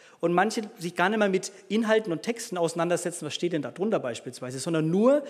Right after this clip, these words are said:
mit irgendwelchen Bildern auch eine gewisse Emotion getriggert wird. Also ein, ein Gefühl stimuliert wird. Auch sehr spannend, das hat enorme Auswirkungen.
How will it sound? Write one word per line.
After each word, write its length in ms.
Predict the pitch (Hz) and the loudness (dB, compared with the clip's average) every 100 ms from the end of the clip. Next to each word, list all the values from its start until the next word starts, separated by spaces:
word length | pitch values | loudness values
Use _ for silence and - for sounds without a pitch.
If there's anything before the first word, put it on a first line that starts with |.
| - - | -14 -12
mit 240 | 175 165 - | -4 -4 4
irgendwelchen 580 | 226 226 185 175 170 | 4 4 -4 -4 -4
Bildern 680 | 139 - 214 254 202 233 294 - - - | -8 -2 0 6 6 6 2 -2 -16 -12
auch 140 | - 165 | -2 0
eine 200 | 175 160 | 0 -2
gewisse 460 | 180 202 185 185 | 0 0 2 0
Emotion 560 | 185 180 165 - 185 214 | 0 -2 -2 0 0 0
getriggert 560 | - - 233 208 - | 0 0 2 2 2
wird. 300 | 139 120 - - _ _ _ _ _ _ _ _ _ | -2 -8 -10 -20 _ _ _ _ _ _ _ _ _
Also 180 | 147 135 | -14 -10
ein, 140 | 139 143 | -8 -8
ein 120 | 156 | -10
Gefühl 420 | 139 160 196 220 214 | -8 -6 2 2 2
stimuliert 640 | - 185 175 170 214 - | 0 2 2 6 6 6
wird. 360 | 139 - - _ _ _ _ _ _ _ - | -4 -4 -16 _ _ _ _ _ _ _ 0
Auch 180 | 180 - | 2 4
sehr 160 | 185 | 0
spannend, 320 | 170 - 208 | 0 -2 0
das 100 | 202 | -2
hat 160 | 185 - 156 | -4 -8 -8
enorme 400 | 165 165 175 143 | -2 0 0 -2
Auswirkungen. 640 | 151 - 143 123 123 113 | -4 -2 -6 -6 -12 -12